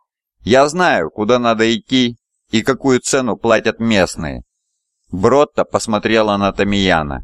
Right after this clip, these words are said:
а Тамияна на Броту. «Контрабанда?» «Шёлковые ковры большие», сказала Бротта, «но даже гондола могла бы выдержать несколько».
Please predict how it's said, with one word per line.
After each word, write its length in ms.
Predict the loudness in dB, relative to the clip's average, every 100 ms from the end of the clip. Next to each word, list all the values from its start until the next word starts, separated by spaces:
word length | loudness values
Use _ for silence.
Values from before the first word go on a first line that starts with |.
| -12
а 140 | -4 -2
Тамияна 580 | 0 0 2 0 0 0
на 120 | 0
Броту. 460 | 2 0 0 -4 -16 _ _
«Контрабанда?» 840 | -2 0 0 2 2 0 -2 -8 -10 _ _ _ _ _ _
«Шёлковые 720 | -4 2 2 2 2 2 2
ковры 320 | 2 0 0
большие», 600 | 0 -2 -2 -2 -2 -2 -6 _
сказала 540 | _ -2 0 2 2 2
Бротта, 460 | 2 0 0 -8 -14 _ _ _ _
«но 140 | -2 2
даже 260 | 2 0
гондола 640 | 0 -2 0 0 2 0 -6
могла 400 | -4 -2 2 2
бы 160 | 2 0
выдержать 540 | 0 0 0 -2 -4
несколько». 600 | -2 0 -2 -4 -8 -10